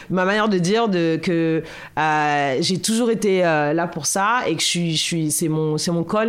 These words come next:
tu vois, c'est, c'est mon appel, c'est ce que je dois faire, et, euh, j'ai absolument aucun doute là-dessus. Et Born to Show Off, donc je suis née pour crâner, c'est un peu, euh, je veux vivre ma vie pleinement et aller au bout,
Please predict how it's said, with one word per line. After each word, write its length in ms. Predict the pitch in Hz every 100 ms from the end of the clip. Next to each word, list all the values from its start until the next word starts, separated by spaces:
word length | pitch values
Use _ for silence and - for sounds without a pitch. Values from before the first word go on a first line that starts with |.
| 220
tu 80 | 196
vois, 100 | 156
c'est, 200 | - 160
c'est 140 | 143 170
mon 160 | 165
appel, 380 | 170 165 208 208
c'est 180 | - 160
ce 80 | -
que 80 |
je 80 | 170
dois 140 | 156 156
faire, 360 | - 185 190 - - - -
et, 220 | 160 165
euh, 100 | 151
j'ai 220 | 156 185 185
absolument 500 | 202 - 208 196 -
aucun 260 | 190 190 180
doute 200 | 175 180
là-dessus. 440 | 160 - 190 254 - - - -
Et 160 | 165
Born 260 | 165 190 214
to 100 | 208
Show 180 | - 208
Off, 260 | 208 226
donc 260 | 196 170 170
je 120 | 151
suis 180 | 185 220
née 240 | 214 240
pour 180 | 202 220
crâner, 420 | - 208 208 226 247
c'est 120 | 220
un 120 | 185
peu, 320 | 190 220 226
euh, 100 | 196 175 - -
je 120 | -
veux 60 | 196
vivre 220 | 220 220
ma 140 | 190
vie 160 | 180 190
pleinement 540 | 196 208 202 196 208 220
et 80 |
aller 160 | 175 170
au 80 | 165
bout, 240 | 160 180